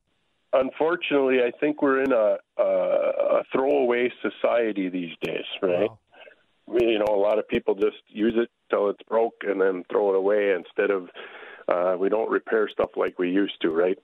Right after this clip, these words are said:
Speaker 2: Yeah.
Speaker 1: T Vs and such things.
Speaker 2: Yep.
Speaker 1: Um, so it's a little different.
Speaker 2: Well, now you're talking like your dad.
Speaker 1: <laughs> Well, I mean, I remember all the, the T V repair places when I was a kid,
Speaker 2: Yeah.
Speaker 1: uh,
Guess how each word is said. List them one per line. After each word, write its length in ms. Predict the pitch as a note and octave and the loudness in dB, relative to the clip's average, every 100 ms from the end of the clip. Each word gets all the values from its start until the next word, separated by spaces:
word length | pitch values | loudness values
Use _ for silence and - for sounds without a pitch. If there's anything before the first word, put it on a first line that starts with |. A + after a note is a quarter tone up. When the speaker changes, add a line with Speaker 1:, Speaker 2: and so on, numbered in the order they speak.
| - | -2
Speaker 2:
Yeah. 80 | A#2 | 0
Speaker 1:
T 60 | |
Vs 340 | G2+ G2+ G#2+ G2+ | 2 4 2 2
and 200 | G2+ F2+ - | 0 0 -2
such 200 | A2 - | -2 -2
things. 240 | A2 G#2 B2 | -2 -2 -2
Speaker 2:
Yep. 160 | C#3 D#3+ - F#3+ - | -8 -18 -20 -20 -6
Speaker 1:
Um, 420 | - F#2+ F2+ F2 - - - - - | -2 0 0 -4 -10 -18 -20 -12 -4
so 180 | F#2 | 0
it's 160 | F#2 - | -2 -2
a 40 | |
little 220 | G2 G2+ F2 | -2 0 0
different. 500 | A2 G#2 - F2 G#2+ | -2 -2 -2 -2 -2
Speaker 2:
Well, 100 | C#3+ | -2
now 140 | D3 | 0
you're 140 | F#3+ | 0
talking 340 | C#3+ - D3+ B2+ | 0 0 0 -2
like 180 | B2 A#2+ | -4 -10
your 160 | B2 | -14
dad. 480 | A2+ B2+ D3+ D3 F2+ _ _ _ _ _ - | -10 -6 -6 -8 -12 _ _ _ _ _ -6
Speaker 1:
<laughs> 60 | - - - - C4+ - - - C#4 - - - - - B3 - - - - D3 - | -2 -2 -2 -6 -4 -6 -6 -8 -8 -8 -8 -4 -6 -2 -4 -4 -14 -14 -4 -4 0
Well, 640 | F3 - F#3 E3 B3 F#3+ - - - | -2 0 0 2 2 0 -4 -14 -2
I 200 | G#3+ G3+ | 0 2
mean, 220 | G#3 E3+ - F#3+ _ | 0 0 -6 -12 _
I 80 | E3 | 0
remember 540 | F#3+ A#3 F3+ E3+ D#3+ | 2 2 0 2 2
all 180 | D#3+ D#3 | 4 4
the, 220 | D#3 C#3 - - - B3+ _ | 4 2 0 -20 -20 -20 _
the 120 | C#3 | -4
T 220 | - E3 | -2 -2
V 100 | D#3 D#3+ | 2 4
repair 480 | D3+ D3 C#3+ D#3 D#3 | 4 2 0 -2 -2
places 340 | - D3 D3+ | 0 0 0
when 320 | E3+ D#3 D#3 C#3+ | -4 0 0 2
I 100 | C#3+ | 0
was 160 | C#3+ | 2
a 100 | C3+ | 0
kid, 340 | C3 C3+ D3 E3+ | 0 0 0 0
Speaker 2:
Yeah. 60 | D3+ | 0
Speaker 1:
uh, 260 | B2 A#2+ | 2 0